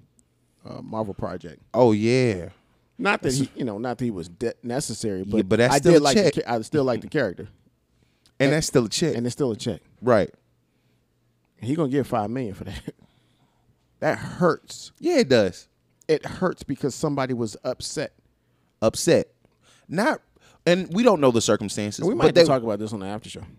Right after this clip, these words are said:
Speaker 2: Yeah, for sure. For sure.
Speaker 1: We might have to talk. So we, we'll, we'll say this. What do you think about T I?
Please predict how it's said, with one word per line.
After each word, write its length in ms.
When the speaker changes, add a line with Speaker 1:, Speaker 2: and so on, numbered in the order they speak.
Speaker 2:
Yeah, 300
for 120
sure. 260
For 180
sure. 260
Speaker 1:
We 80
might 80
have 80
to 60
talk. 240
So 100
we, 260
we'll, 220
we'll 200
say 180
this. 260
What 140
do 40
you 60
think 120
about 200
T 160
I? 100